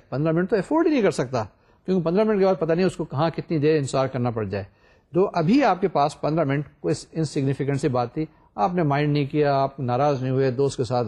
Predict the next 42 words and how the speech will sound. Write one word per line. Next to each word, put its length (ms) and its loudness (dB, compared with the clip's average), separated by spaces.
ہنس 180 -8
بیٹھے۔ 180 -4
لیکن 360 0
اگر 340 2
آپ 320 4
اس 240 -4
چیز 200 0
کو 100 0
دیکھیں، 280 0
ایک 320 0
منٹ 180 0
کی 80 -2
بات، 240 -2
جہاز 380 2
کے 80 2
لیے 180 4
ایک 140 0
منٹ 180 -2
بہت 240 -2
دور 160 -6
ہے۔ 80 -10
پھر 60 -4
اسی 160 -6
طریقے 260 2
سے 120 2
جو 80 2
بات 280 -2
کی 80 0
اب 80 0
اسپیس 300 -4
شٹل 240 -4
جاتی 320 -2
ہے، 40 -2
ایک 220 0
منٹ 200 0
میں 100 -2
تو 60 -2
کہاں 400 0
پہنچ 180 2
جائے 180 2
گی 80 2
وہ، 220 0